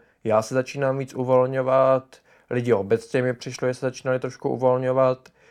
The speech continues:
I vlastně jako já jsem byl překvapený, jak moc trošku zastrašený jsem byl z začátku, když jsem tam přišel. Ehm, ale zase, co si budem, je tam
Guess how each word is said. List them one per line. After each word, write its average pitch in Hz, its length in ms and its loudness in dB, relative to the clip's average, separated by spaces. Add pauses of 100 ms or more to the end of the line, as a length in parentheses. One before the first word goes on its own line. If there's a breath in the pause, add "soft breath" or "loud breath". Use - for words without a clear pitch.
(100)
I 131 80 0
vlastně 143 320 2
jako 135 160 0
já 107 200 4
jsem 127 220 -6
byl 120 100 -10
překvapený, 123 600 -2
jak 120 180 -2
moc 120 480 -4
trošku 117 300 -8
zastrašený 117 680 -4
jsem 117 260 -8
byl 117 160 2
z 113 60 -10
začátku, 120 500 -2
když 117 100 -6
jsem 120 160 -10
tam 117 180 -4
přišel. 120 560 -2 (480 loud breath)
Ehm, 120 760 4 (100)
ale 113 600 6
zase, 113 280 -8
co 113 140 -6
si 117 140 -6
budem, 113 300 0
je 113 60 0
tam 110 380 -4